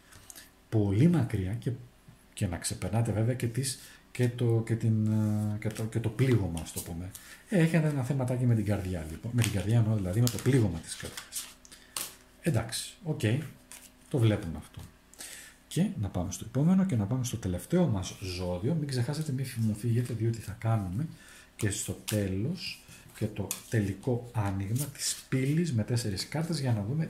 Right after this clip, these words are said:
τι, να κλείσουμε όμορφα, για να δούμε τι έχουν να μας πούνε. Ωραία.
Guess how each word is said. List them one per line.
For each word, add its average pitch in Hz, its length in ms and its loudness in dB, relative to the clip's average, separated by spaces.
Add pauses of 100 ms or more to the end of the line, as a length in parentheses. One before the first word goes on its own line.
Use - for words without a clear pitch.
τι, 160 160 -2 (100)
να 113 120 2
κλείσουμε 139 480 2 (100)
όμορφα, 165 440 2 (400)
για 131 100 0
να 120 100 4
δούμε 120 140 4
τι 117 100 -2
έχουν 107 140 0
να 92 60 -2
μας 87 180 -8
πούνε. 80 200 -10 (2250)
Ωραία. 92 280 -4